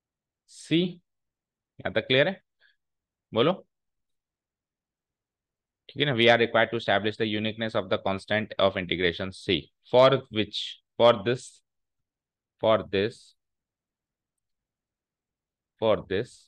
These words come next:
इसके लिए हम क्या करते हैं? We integrate the given function f x, we integrate the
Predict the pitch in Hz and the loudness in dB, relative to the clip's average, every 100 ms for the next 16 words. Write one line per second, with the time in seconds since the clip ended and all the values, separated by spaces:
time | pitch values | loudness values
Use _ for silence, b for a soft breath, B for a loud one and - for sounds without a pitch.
0 | _ - 104 - 131 131 127 123 120 107 | _ -10 -6 -2 0 0 0 0 0 -2
1 | 104 110 123 151 _ _ _ _ _ - | -4 -4 -6 -10 _ _ _ _ _ -8
2 | 107 139 - 117 117 117 101 107 113 110 | -4 -2 -2 -4 -2 -2 0 2 0 0
3 | 120 104 101 107 120 120 107 98 117 113 | -2 0 -2 -2 -4 -6 -6 -6 -8 -4
4 | 110 107 - 87 92 - - - _ _ | -4 -4 0 0 0 -4 -20 -20 _ _
5 | _ _ _ _ _ _ _ _ _ _ | _ _ _ _ _ _ _ _ _ _
6 | 98 117 - 107 107 - 110 101 104 110 | -4 -4 -2 -4 -6 -4 -6 -4 0 2
7 | 113 - _ 95 90 98 | 0 -4 _ 2 4 2